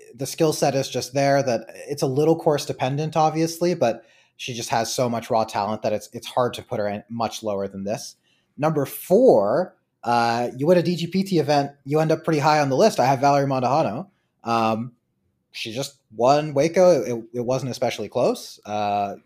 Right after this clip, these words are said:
by scores. Obviously, we talked about the fact that it was closer than it looked, which I think means I would give her even more credit for being, like, clutch in a, in a close last round. You know, she had, uh, had a lot of potentially pretty, like,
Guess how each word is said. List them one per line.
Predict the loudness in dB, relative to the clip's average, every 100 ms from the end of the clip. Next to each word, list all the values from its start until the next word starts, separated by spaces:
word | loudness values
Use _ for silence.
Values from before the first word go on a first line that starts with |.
| _
by | -4
scores. | -4 2 6 6
Obviously, | 4 0 -2 -6
we | -2
talked | -2 -2
about | -8
the |
fact | -2 -2 -2
that | -6 -6
it | _ _ _ _
was | -8
closer | -2 -2 0
than | -4 -2
it |
looked, | 2 0 0
which | -4
I | -4
think | -4 -8
means | -6 -8 -8 -12 -20 _ _ _ -10
I | -10 -8
would | -6
give | -6 -4
her | -6
even | -4 -4
more | -2 0
credit | 4 4 2
for | -4
being, | -4 -6 -6
like, | -10 -12
clutch | -2 0 0 -4 -8 -10
in | -8 -6
a, | -4 -4 -6
in |
a | -8
close | -4 -4 -4
last | -4 -4 -4
round. | -4 -2 -2
You | -4
know, | -6
she | -8 -6
had, | -4 -4 -6 _ _ _ _ _
uh, | -8 -4 -2 -2 -4 -6 -8 -10 -14 -18 _ _ _ _ -12
had | -6 -4
a |
lot | 0 0 0
of | 0 -4 -10 -20 _ _ _
potentially | -6 -4 -4 -6
pretty, | -8 -8 -6 -4 -4
like, | -6 -6 -10